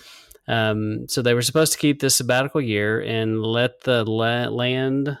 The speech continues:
lay fallow. And, uh, it's mentioned in other places, but, uh, in other, in other scriptures, it talks about how the year before they get a bumper crop and it will sustain them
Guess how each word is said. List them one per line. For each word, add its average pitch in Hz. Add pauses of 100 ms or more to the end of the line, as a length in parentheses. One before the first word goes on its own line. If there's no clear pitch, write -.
(140)
lay 127
fallow. 101 (480)
And, 110
uh, 104
it's 110
mentioned 120
in 120
other 123
places, 110
but, 113
uh, 113
in 107
other, 117
in 113
other 120
scriptures, 117
it 107
talks 120
about 117
how 113
the 110
year 117
before 127
they 113
get 104
a -
bumper 120
crop 123
and 110
it -
will 101
sustain 120
them 113